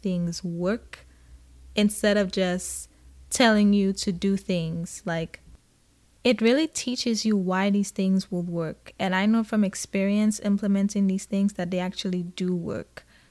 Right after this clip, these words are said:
So, for example, if you want to start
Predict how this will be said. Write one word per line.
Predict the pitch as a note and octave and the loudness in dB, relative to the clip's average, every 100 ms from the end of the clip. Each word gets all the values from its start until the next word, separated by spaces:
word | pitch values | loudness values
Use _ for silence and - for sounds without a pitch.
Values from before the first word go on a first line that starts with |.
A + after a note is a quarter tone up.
| _ | _
So, | - A3+ A3 | -2 0 0
for | - A#3 A3 G#3 | -2 -2 2 2
example, | G3 F#3+ A3 G#3+ G#3+ E3+ E3 F#3 _ _ _ _ - - - _ - | 0 -2 0 0 0 -4 -8 -12 _ _ _ _ -20 -20 -20 _ 0
if | B3 A3+ | 2 2
you | C4 D4+ | 0 0
want | C#4+ C4 B3 - | 2 2 2 0
to | - - A#3 | -6 -2 -2
start | - - G3+ F#3+ G3 | -2 0 2 2 -2